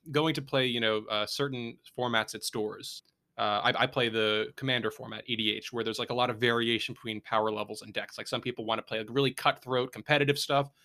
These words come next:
and some people just wanna, you know, play some fun cards they found and, you know, chill out with their friends. And, you know, there's kind of this idea of, like, the rule zero conversation before you start the game there, which is, you know, what kind of gameplay are you looking for? Are you looking for something really, really high power and competitive?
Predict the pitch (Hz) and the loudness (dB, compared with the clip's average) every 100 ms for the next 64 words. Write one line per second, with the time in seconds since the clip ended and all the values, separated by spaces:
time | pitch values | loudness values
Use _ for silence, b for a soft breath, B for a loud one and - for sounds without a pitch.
0 | _ 131 143 135 135 120 - 127 117 110 | _ -8 -4 -2 -2 -2 -2 0 2 0
1 | - 127 123 127 123 120 - 117 113 117 | 2 0 0 -2 -2 -2 0 0 0 -2
2 | - 113 110 110 110 107 - 123 113 113 | 0 0 0 -4 -6 -8 -4 2 2 0
3 | 113 - - - - b b b b b | -10 -12 -12 -10 -10 b b b b b
4 | - 127 123 117 110 _ _ _ _ - | 0 2 4 2 0 _ _ _ _ -2
5 | 151 139 180 170 143 139 127 135 139 131 | 0 4 6 6 6 4 4 6 6 6
6 | 120 117 113 113 117 143 147 120 123 117 | 2 0 -2 -6 -2 2 2 0 0 -2
7 | - 117 110 117 107 107 107 120 110 104 | -2 -4 -2 -2 -2 -2 -6 -2 -2 -2
8 | 107 - 107 107 107 104 92 117 113 117 | -4 -6 -6 -6 -6 -8 -8 -4 -4 -4
9 | 107 113 104 - b b b 127 139 - | -6 -4 -4 -6 b b b 0 2 4
10 | 160 143 117 135 131 123 117 113 110 104 | 6 4 4 2 2 2 2 2 0 -2
11 | - 104 110 104 117 120 123 - 131 127 | -6 -10 -8 -2 0 0 -4 -8 -8 -8
12 | 127 110 117 131 135 120 123 117 123 120 | -6 -6 0 2 4 2 0 2 4 4
13 | - 113 120 113 - - 135 170 214 | 4 2 2 0 -4 2 2 4 0